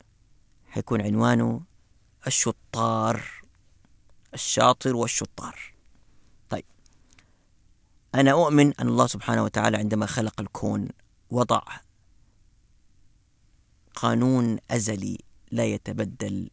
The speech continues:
لا يتغير. هذا القانون الأزلي له،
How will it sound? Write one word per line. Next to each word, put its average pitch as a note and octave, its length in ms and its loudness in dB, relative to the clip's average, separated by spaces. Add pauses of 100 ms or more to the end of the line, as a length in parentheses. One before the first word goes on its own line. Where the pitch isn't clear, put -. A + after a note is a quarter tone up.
لا A2 120 -8
يتغير. - 640 -12 (880)
هذا E3 280 2
القانون B2 500 2
الأزلي G#2 560 -4 (680)
له، D3 520 0